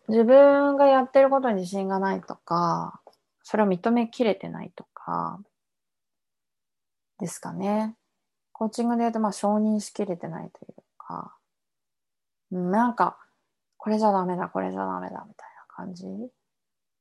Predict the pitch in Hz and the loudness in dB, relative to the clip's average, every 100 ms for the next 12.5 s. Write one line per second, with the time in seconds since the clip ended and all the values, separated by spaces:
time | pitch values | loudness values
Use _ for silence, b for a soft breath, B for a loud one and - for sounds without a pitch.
0 | - 165 - - 170 - - - 226 254 | -14 -14 -14 -20 -20 -20 -20 -14 -10 -8
1 | 269 269 _ _ _ _ _ _ _ _ | -10 -12 _ _ _ _ _ _ _ _
2 | _ - 277 277 277 269 269 262 254 254 | _ -6 -2 0 0 -2 -4 -4 -4 -4
3 | 262 247 190 185 190 - 208 208 214 214 | -4 -6 -2 -2 -2 -4 -4 -2 -2 -4
4 | 185 180 - _ 180 180 180 - _ _ | -8 -8 -12 _ -6 -4 -6 -10 _ _
5 | _ _ _ _ _ _ _ _ _ _ | _ _ _ _ _ _ _ _ _ _
6 | _ _ _ _ - 277 330 330 185 170 | _ _ _ _ -2 2 2 4 4 4
7 | - - _ _ _ _ _ _ _ _ | 2 -6 _ _ _ _ _ _ _ _
8 | _ _ _ _ _ _ _ 214 226 - | _ _ _ _ _ _ _ 0 0 -2
9 | _ 294 294 311 233 - _ _ _ 185 | _ 2 6 6 6 0 _ _ _ -2
10 | 185 180 175 175 175 170 170 - - 190 | 0 0 0 0 0 0 -4 -8 -6 0
11 | 196 185 - - - - - _ 170 170 | 2 2 0 -6 -8 -8 -14 _ -6 -4
12 | 160 165 - - | -4 -6 -8 -12